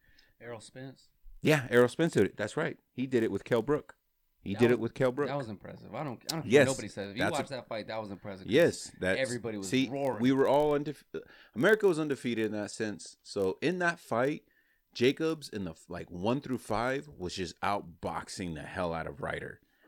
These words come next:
Speaker 2: He was out jabbing him, outboxing him. Ryder could even, every single time Ryder tried to, like, flurry or whatever,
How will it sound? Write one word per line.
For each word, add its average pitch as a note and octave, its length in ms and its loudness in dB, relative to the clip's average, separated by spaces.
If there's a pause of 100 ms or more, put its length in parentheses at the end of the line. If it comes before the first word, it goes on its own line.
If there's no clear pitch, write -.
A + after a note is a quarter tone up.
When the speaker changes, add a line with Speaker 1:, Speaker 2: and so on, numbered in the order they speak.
(140)
Speaker 2:
He G#2+ 140 0
was F2+ 120 2
out D#2+ 220 0
jabbing G#2+ 400 4
him, G#2 240 2
outboxing - 680 -4
him. F#2 200 2
Ryder G2 300 4
could - 180 -4
even, F2+ 440 -2 (760)
every D#3 200 6
single E3+ 200 -2
time D3+ 260 0
Ryder A#2+ 440 4 (100)
tried A#2 240 0
to, A2+ 80 2
like, F2+ 240 0 (120)
flurry C3 380 4
or C3+ 140 2
whatever, C#3+ 580 2